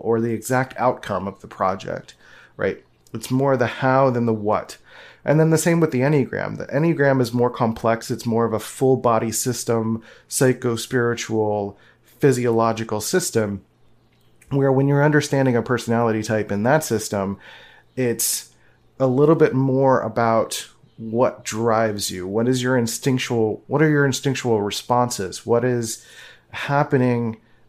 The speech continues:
as a result of, like, what triggers you is often sometimes you can figure out,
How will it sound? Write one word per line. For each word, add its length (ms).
as 220
a 80
result 420
of, 320
like, 180
what 140
triggers 540
you 280
is 160
often 440
sometimes 440
you 80
can 140
figure 380
out, 320